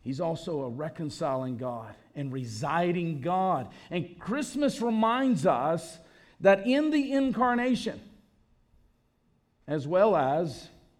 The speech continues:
his entire life on earth and his cross, we see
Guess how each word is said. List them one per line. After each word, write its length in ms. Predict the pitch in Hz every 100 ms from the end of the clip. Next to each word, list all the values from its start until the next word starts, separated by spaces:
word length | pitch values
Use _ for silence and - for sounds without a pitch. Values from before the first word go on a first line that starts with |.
| -
his 220 | 160 147
entire 520 | 165 139 165 175 208
life 360 | 208 185 196 196
on 200 | 190 185
earth 600 | 196 160 143 175 175 - - _ _ _ _ _ _ _ _ -
and 340 | 156 170 170
his 380 | 131 170 165 165
cross, 840 | - 190 165 113 123 127 - - - _ _ _ _ _ _
we 160 | - 170
see 340 | 170 180 156